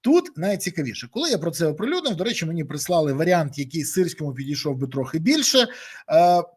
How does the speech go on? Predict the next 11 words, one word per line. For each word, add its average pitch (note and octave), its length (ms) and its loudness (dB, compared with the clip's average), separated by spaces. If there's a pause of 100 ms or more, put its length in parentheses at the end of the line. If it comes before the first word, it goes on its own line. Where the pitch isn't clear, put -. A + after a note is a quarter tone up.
поки F#3 680 4
цього D3 340 2
немає, C4 720 2
ну A3 180 2
що C3 280 0
ж, - 280 -10
почекаємо, F#3+ 680 2
може, E3+ 320 0
це D3+ 160 -2
буде C3 380 -2
новий, D#3 580 2